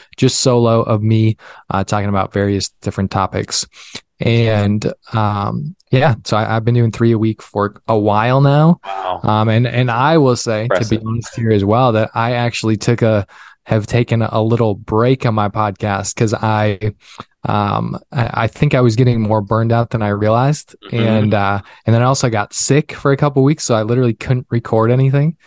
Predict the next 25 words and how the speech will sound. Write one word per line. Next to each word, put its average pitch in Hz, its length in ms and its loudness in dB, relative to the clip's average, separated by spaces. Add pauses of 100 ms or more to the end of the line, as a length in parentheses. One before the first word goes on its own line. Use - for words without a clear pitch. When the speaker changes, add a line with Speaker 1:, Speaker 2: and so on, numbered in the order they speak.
(120)
Speaker 2:
Mm. 117 420 0
Speaker 1:
And, 113 480 0 (440)
um, 104 460 0 (380)
so - 140 0
I, 123 320 2
I - 20 0
kind 131 240 0
of 113 120 0 (140)
pumped 127 280 -2
the 117 80 0
brakes 117 320 0
a 110 40 -2
little 101 160 0
bit, 101 140 0
and 101 100 -2
I'm 110 160 0
actually 117 320 0
just 104 460 -2
Speaker 2:
Sure. 107 80 -10
Speaker 1:
getting 104 240 0
ready 101 280 0
to 101 340 -2 (360)
get 104 140 0
back 104 260 -2
into 131 260 4